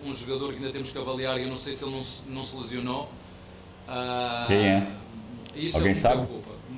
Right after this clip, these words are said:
Speaker 1: Eu sei que pessoas, isso não, não vos preocupa a vocês, não vos preocupa os gramados, não vos preocupa as viagens, não vos preocupa chegar a casa às três da manhã, não vos preocupa que daqui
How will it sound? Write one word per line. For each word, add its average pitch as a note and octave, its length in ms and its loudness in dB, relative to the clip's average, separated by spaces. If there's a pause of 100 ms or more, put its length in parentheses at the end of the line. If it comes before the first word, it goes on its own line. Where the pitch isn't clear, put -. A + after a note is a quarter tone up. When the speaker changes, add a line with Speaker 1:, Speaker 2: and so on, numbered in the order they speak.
(300)
Speaker 1:
Eu C3 60 -8
sei D3 220 -6
que D3 180 -6 (260)
pessoas, C#3 360 -4 (240)
isso C#3 240 -6
não, D3 260 -2 (160)
não D#3 160 2
vos D3 140 -4
preocupa C#3+ 380 0
a C3 40 0
vocês, D3 560 -4 (320)
não C#3 60 -4
vos C#3 120 -6
preocupa C3 400 -4
os A#2 100 -6
gramados, B2 680 0 (480)
não C3+ 100 -4
vos C3+ 140 -6
preocupa C3 960 -4
as B2+ 140 -4
viagens, C3+ 680 -2
não C#3 120 -4
vos B2 120 -8
preocupa B2+ 380 -6
chegar C3 280 -2
a B2+ 80 -4
casa A#2+ 480 -6 (240)
às B2 160 -6
três C#3 220 -2
da C3 80 -4
manhã, C3+ 420 -2
não C#3 140 -4
vos C3 100 -4
preocupa C3+ 440 -6
que - 60 -14
daqui C3 460 -6